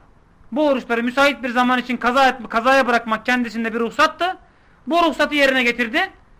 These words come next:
Ancak kendisine bunu kaza etme fırsatı verilmedi Allah tarafından.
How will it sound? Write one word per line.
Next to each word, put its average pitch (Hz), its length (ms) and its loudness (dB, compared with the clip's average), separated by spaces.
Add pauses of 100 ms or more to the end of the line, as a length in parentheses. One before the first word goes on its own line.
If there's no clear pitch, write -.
(260)
Ancak 269 400 0
kendisine 269 500 0
bunu 277 180 -2
kaza 277 300 4
etme 247 200 0
fırsatı 294 580 0 (920)
verilmedi 254 480 2
Allah 202 260 -2
tarafından. 156 440 -6